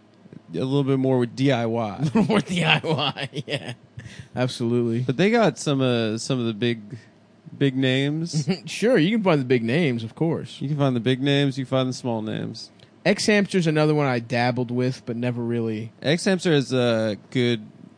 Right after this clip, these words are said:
Speaker 1: video quality.
Speaker 2: The thing I like about X Videos is you can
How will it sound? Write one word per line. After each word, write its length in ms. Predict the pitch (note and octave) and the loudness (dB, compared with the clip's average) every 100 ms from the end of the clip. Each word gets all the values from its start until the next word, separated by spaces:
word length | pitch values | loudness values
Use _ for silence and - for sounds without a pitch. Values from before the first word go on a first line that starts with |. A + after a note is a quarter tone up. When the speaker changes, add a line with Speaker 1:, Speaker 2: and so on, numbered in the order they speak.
| _ - - | _ -20 -20
Speaker 1:
video 460 | - B2 C3 B2+ G#2+ | -10 0 2 2 0
quality. 580 | - G2+ F#2 A#1 - A#2+ A#2+ - | -4 -8 -6 -8 -10 -12 -16 -12
Speaker 2:
The 60 | C#3+ | -4
thing 180 | G#3+ A#3+ | 0 2
I 40 | |
like 140 | A3 G3+ | 4 4
about 180 | F#3 | 4
X 180 | D#3 C#3+ | 4 0
Videos 340 | D3 F#3+ F3 C#3+ | 2 4 4 2
is 200 | C3 B2+ | 0 -4
you 80 | |
can 320 | D3 C#3+ B2+ | -4 -4 -6